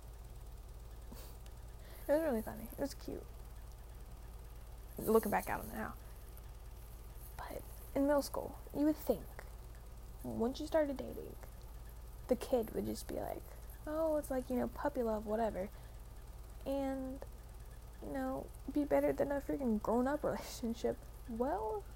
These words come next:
no. We were dating, and this kid decided he was gonna cheat on me. How?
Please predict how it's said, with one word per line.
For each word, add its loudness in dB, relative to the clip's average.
no. 0
We 6
were 4
dating, 4
and -2
this 0
kid 0
decided -2
he 2
was 2
gonna -2
cheat -2
on -2
me. -8
How? 2